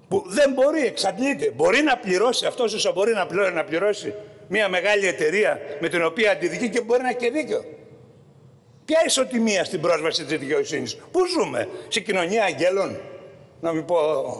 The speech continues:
μας πείτε ότι ζούμε και σε κομμουνιστική κοινωνία που έχουν όλοι τα ίδια δικαιώματα. Τρίτον, αυξάνεται το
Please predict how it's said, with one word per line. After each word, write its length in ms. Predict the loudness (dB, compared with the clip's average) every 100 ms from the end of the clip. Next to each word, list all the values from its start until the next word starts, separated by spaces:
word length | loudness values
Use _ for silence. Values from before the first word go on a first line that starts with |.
| -14 -20 -12
μας 200 | -4 -4
πείτε 180 | -2 -4
ότι 120 | -4
ζούμε 200 | -4 -4
και 100 | -4
σε 100 | -4
κομμουνιστική 440 | -4 -4 -4 -6 -6
κοινωνία 340 | -4 -2 -4
που 100 | -4
έχουν 120 | -4
όλοι 140 | -4 -2
τα 80 |
ίδια 200 | -4 -2
δικαιώματα. 580 | -4 -2 -4 -2 -4 -6 -10 -20 -20 -20 _ -20 _ _ -20 -20 _ _ -20 -20 -20 -20 _ -4
Τρίτον, 480 | -2 -2 -4 -6 -8 -16 -20 -20 -20 -20 -6
αυξάνεται 640 | -6 -4 -2 0 0 -2
το 100 | -2